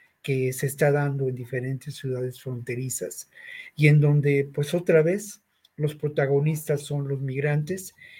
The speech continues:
y, eh, quienes sufren extremas condiciones de precariedad en esos lugares, ¿no? Eh, lo que encontramos,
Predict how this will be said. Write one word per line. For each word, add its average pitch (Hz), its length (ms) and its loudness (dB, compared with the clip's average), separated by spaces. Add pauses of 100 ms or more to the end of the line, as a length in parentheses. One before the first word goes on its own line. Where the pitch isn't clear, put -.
(180)
y, 190 480 0
eh, 123 320 -4
quienes 143 300 -2
sufren 143 520 -2 (320)
extremas 147 880 -2
condiciones 143 760 -2
de 131 120 -2
precariedad 131 800 -2 (480)
en 135 180 0
esos 135 360 -4
lugares, 120 520 -6
¿no? 139 260 -6 (460)
Eh, 147 580 6 (180)
lo 156 200 4
que 156 120 -2
encontramos, 185 960 -2